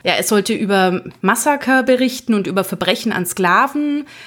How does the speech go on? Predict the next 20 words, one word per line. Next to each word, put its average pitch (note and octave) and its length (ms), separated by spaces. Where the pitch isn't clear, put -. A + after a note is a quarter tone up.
hat A3 180
da A#3+ 200
aber G#3 260
wohl G#3+ 100
einige G#3+ 300
Falschinformationen F#3+ 960
verbreitet G#3 720
und G3 280
wurde F3+ 240
dann D#3+ 100
rausgeschmissen. D4+ 640
Kam F#3+ 240
wohl E3+ 160
häufiger F3 320
vor. D4 420
Jedenfalls A#3+ 380
sind A3 160
wir G3 60
dann G3 180
neunzehnhundertzehn. E3+ 960